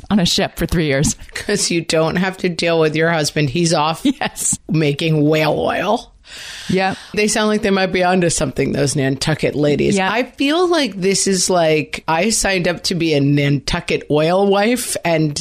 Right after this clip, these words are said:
Speaker 2: now <laughs> I'm like, I don't know what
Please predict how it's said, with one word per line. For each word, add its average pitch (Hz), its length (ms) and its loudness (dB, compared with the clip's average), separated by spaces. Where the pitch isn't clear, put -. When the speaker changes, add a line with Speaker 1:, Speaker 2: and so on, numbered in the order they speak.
Speaker 2:
now 165 680 2
<laughs> - 20 -8
I'm 156 300 0
like, 151 400 0
I 190 160 -2
don't 214 220 0
know 180 180 2
what 160 640 0